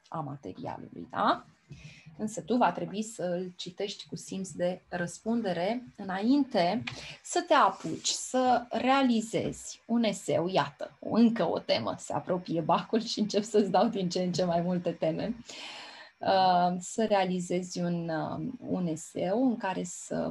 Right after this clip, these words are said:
prezinți particularități. Hai să formulăm după modelul, uh, testului doi, doi de antrenament.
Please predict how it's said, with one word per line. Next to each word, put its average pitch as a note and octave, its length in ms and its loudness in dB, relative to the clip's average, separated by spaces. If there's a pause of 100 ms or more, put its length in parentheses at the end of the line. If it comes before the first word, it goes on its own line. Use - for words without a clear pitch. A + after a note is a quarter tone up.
prezinți - 580 -4
particularități. F3+ 1200 -6 (1700)
Hai E4+ 160 6
să D#4 160 -2
formulăm B3 500 4
după G3 240 -2
modelul, F3+ 640 -2
uh, D#3 300 -2 (460)
testului F3 460 -6
doi, D#3+ 400 -4
doi F3+ 220 2
de D#3 80 0
antrenament. - 680 -4